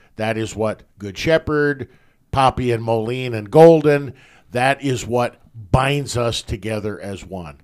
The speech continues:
And at the end of our little text here from Isaiah fifty-five,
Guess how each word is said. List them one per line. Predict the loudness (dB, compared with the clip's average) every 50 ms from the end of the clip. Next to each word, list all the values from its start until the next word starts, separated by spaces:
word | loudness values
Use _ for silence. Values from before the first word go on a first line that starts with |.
| _ -20 -20 -20 -16 _
And | -6 -6
at | -4 -2
the | 2 4 4
end | 6 6 6
of | 4 4
our | 2 2 2
little | 0 -2 -4 -4
text | 0 0 0 0 0 -2 -6 -6
here | -4 -4 -4
from | -4 -6 -6 -4
Isaiah | -4 -4 -4 -4 -6 -4 -4 -4 -4
fifty-five, | -4 -6 -8 -8 -8 -10 -10 -6 -4 -2 2 2 2 2 0